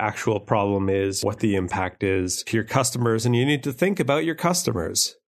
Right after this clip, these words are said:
Don't just think about it as a personal assault against you or time and effort against your company. Think about your moral obligation of putting out software that has vulnerabilities in it,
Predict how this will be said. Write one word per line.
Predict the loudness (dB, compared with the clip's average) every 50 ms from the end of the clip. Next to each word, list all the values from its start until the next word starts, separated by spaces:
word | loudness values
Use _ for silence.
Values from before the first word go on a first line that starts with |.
| _ _ 0
Don't | 0 2 2
just | 2 0 0 0 2
think | 2 0 0 0
about | 0 2 2 2 2 2
it | 2 2 2
as | 2 0 -2
a | -2 -4
personal | -2 0 0 0 2 2 0 0 2
assault | 2 2 2 2 2 0 0 0
against | 0 0 0 0 -2 -2 0
you | 0 2 2
or | 2 0 0
time | 0 0 0 2 2 2
and | 2 2
effort | 0 0 0 0 -2 0 0
against | 0 0 0 0 0 -2
your | -2 -2
company. | -2 -2 -2 -2 -2 -4 -4 -2 -2 -4 -6 -10 -20 -20 -20 -20 -20 _ _ _ _ -2
Think | 0 0 0 0
about | -2 0 0 0 0 -2 -2
your | -2 0 2
moral | 2 2 2 2 2 2 2
obligation | 0 -2 -2 -2 -2 0 2 2 2 2 0 -2 -2
of | -2 0
putting | 0 0 2 2 2
out | 2 2 2
software | 2 2 2 0 0 0 0 2 2
that | 0 0 0
has | 0 2 2 2 0 -2
vulnerabilities | -2 0 0 2 2 0 2 2 2 2 2 2 2 0 0
in | 0
it, | 0 -2 -4 -6 _